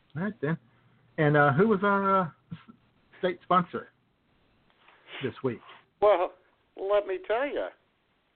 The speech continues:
Speaker 2: ladies and gentlemen, today's state sponsor of the I W S Radio Witty Banner is none other than the great state of Washington.
Speaker 1: Ooh, all right.
Speaker 2: Yeah.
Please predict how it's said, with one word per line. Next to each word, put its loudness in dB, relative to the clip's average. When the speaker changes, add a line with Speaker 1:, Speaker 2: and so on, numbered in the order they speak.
Speaker 2:
ladies -4
and -12
gentlemen, -6
today's 2
state 0
sponsor -4
of -8
the -2
I 2
W -4
S -8
Radio -6
Witty -8
Banner -6
is -4
none 2
other 2
than 0
the 0
great 2
state 0
of 4
Washington. -4
Speaker 1:
Ooh, 0
all 4
right. 2
Speaker 2:
Yeah. -4